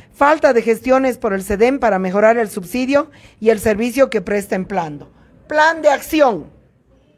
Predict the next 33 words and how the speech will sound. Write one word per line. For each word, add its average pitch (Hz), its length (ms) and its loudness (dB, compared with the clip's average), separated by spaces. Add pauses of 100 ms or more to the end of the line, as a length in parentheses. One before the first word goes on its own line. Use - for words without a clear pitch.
(440)
¿Qué 349 300 4
hemos 311 320 2
logrado? 240 680 2 (460)
¿Qué 370 260 2
hemos 311 280 -2
logrado? 233 640 2 (220)
¿Para 262 240 -2
qué 359 120 0
ha 370 80 6
servido 294 640 2
ir 226 180 -2
a 202 60 0
gritar? 277 640 0 (280)
¿Para 220 220 0
qué 247 100 0
ha 262 60 2
servido 226 420 -2
ir 214 120 0
con 190 160 -2
la 170 140 -10
cámara? 277 520 0 (240)
¿Para 220 240 2
qué 277 100 2
ha 285 80 4
servido 233 380 0
movilizarse? 190 720 -4 (500)
Punto 370 360 4
uno. 311 280 0 (2000)
La 262 360 4
asus 339 440 -4
realizará 240 720 0
supervisiones 247 840 -2
periódicas 254 760 0